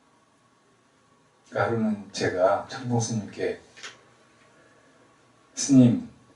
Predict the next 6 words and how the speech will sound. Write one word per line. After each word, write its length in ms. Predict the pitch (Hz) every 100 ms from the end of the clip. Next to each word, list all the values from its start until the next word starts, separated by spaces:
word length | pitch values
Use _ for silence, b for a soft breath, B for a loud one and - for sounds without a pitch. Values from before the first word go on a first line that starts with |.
| _ _ _ _ _ _ _ _ _ _ -
이 360 | 104 101 101
학인의 800 | - - 139 139 123 104 90 - -
본래 360 | - 98 101 98
자기가 440 | 92 90 90 85
무엇입니까?" 880 | 85 92 - 92 87 - - - - -
하고 400 | - 95 -